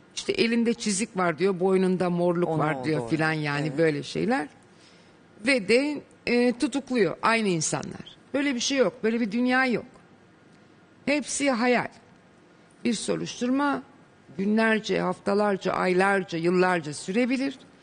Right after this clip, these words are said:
Speaker 1: Bir olay yeri inceleme hiç böyle dakikalarla olan bir şey değil. Günlerce, gecelerce delil toplarsınız. Sonra gider belki tekrar geri döner
Speaker 2: Dönersin.
Speaker 1: toplarsınız.
Speaker 2: Evet.
Speaker 1: Yani bu, e,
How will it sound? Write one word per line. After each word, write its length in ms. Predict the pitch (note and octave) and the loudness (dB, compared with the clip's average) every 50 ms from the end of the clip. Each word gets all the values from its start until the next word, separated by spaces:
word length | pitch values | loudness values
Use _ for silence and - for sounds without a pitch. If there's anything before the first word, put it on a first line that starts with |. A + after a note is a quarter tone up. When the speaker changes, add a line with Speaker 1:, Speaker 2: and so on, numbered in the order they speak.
| - - - - - - | -20 -20 -20 -12 -4 -2
Speaker 1:
Bir 80 | G#3 | -2
olay 460 | - - - F3+ F3+ G3 G#3 G#3 G3+ G3 | 0 0 0 0 2 2 0 0 0 0
yeri 160 | F#3 F3+ F3+ | 2 0 0
inceleme 600 | - - F3 F3 - F3 E3+ E3 E3+ F3 F3 E3+ E3+ | 0 0 -2 -2 -2 -2 -2 -2 -2 -2 0 -2 -2
hiç 260 | F3 E3+ - - - | -2 -4 -6 -6 -6
böyle 240 | E3+ E3 E3 - - | -4 -4 -4 -2 -4
dakikalarla 680 | E3 - - D#3+ - - E3+ E3 E3 D#3+ D3+ C#3+ - | -6 -4 -6 -10 -6 -4 -2 -2 -2 -2 -4 -4 -4
olan 360 | - D#3 D#3+ D#3 D3+ - D3+ | -4 -2 -4 -4 -4 -6 -10
bir 60 | D3 | -10
şey 240 | - - F3+ F3+ E3+ | -10 -8 -8 -6 -2
değil. 220 | A#3+ C4+ C4+ C4+ - - - - - - - - | -2 -2 -4 -4 -10 -18 -20 -20 -20 -20 -12 -4
Günlerce, 580 | F3+ F#3 F3+ F3+ F#3 F3+ F3+ F3+ F3 D3 - D#3+ | -2 0 2 2 2 2 2 0 -2 -2 -4 -2
gecelerce 800 | D3 E3+ D#3 - E3 E3 D#3 D#3+ D#3+ D#3+ D3+ - D#3 D#3 C#3 A#2+ | -2 -2 -2 0 -2 -2 -2 -2 -2 -4 -4 -4 -6 -6 -6 -2
delil 220 | - D3+ D3 D3+ C#3+ | -2 -2 -2 -4 -8
toplarsınız. 920 | - - E3 D#3+ - - A3 A3+ A#3 A3 - - B3+ B3+ C4+ B3+ - - - - - - - - - - - | -6 -6 -6 -4 -2 -2 -2 -2 -2 -2 -4 -4 -4 -4 -4 -6 -8 -12 -14 -20 -20 -20 -20 -20 -20 -20 -14
Sonra 360 | - - G#3 G3+ G3+ G3 F#3+ | -6 -2 0 2 2 2 0
gider 400 | D#3+ F#3+ E3 G3 F#3+ G3 F#3+ E3+ | 0 0 0 2 2 2 2 2
belki 240 | F#3 F3+ E3 - F3 | 0 0 0 -4 -2
tekrar 420 | - A#3+ B3+ B3+ - D4+ D4 C#4 | 0 0 0 0 0 0 0 2
geri 280 | G#3+ B3 A#3+ G#3+ G#3 - | 2 2 2 2 2 2
döner 120 | F#3 E3+ | 2 0
Speaker 2:
Dönersin. 200 | E3+ D#3+ D#3+ D3 - E3+ D#3+ | 0 -2 -4 -4 -4 -6 -6
Speaker 1:
toplarsınız. 640 | - - D#3+ E3 D#3+ D3+ - - E3+ F#3 A3+ B3+ A#3+ | -6 -6 -6 -6 -6 -6 -6 -4 -2 -2 -2 -2 -2
Speaker 2:
Evet. 60 | - | 0
Speaker 1:
Yani 380 | G3 F3+ F3 F3 F#3 F#3+ E3+ E3+ | 0 0 0 0 -2 -2 -2 0
bu, 260 | G3 G#3 A3 A3+ A3 - - - - - - - - - - - - | 2 2 2 0 -2 -6 -14 -20 -20 -20 -20 -20 -20 -20 -8 -2 2
e, 500 | F#3+ F#3 F#3 F#3 F3+ F3 F3 E3+ E3+ | 4 4 6 6 6 4 4 4 2